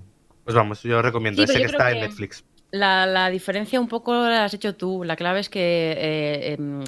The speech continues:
Speaker 2: esta Evangelion está muy enfocada, o sea, es muy, eh, cl-, en plan cumbre para los que nos gusta el anime y los que han visto más anime. Hay ciertas cosas de, muy características del anime que,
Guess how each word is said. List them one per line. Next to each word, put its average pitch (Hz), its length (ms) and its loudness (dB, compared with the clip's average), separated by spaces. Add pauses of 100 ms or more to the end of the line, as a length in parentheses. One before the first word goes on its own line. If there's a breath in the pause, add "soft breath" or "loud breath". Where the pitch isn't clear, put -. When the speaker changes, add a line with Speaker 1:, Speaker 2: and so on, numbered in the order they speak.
Speaker 2:
esta 135 400 -8
Evangelion 151 600 -4
está 156 260 -6
muy 156 280 -2
enfocada, 160 340 -6
o 151 40 -6
sea, 165 120 0
es 156 140 -8
muy, 165 380 -4 (300 loud breath)
eh, 160 200 -4
cl-, 147 360 -8
en 143 120 -8
plan 151 200 -4
cumbre 165 420 -4
para 139 720 -4
los 135 360 -8
que 139 160 -10
nos 135 140 -8
gusta 139 200 -10
el 147 40 -6
anime 160 540 -2
y 156 60 -2
los 143 140 -6
que - 80 -10
han 143 80 -4
visto 143 160 -8
más 147 180 -10
anime. 151 360 -2
Hay 143 60 -2
ciertas 147 400 -6
cosas 156 280 -6
de, 151 160 -4 (340 loud breath)
muy 175 260 0
características 165 640 0
del 160 120 -2
anime 165 540 0
que, 156 460 0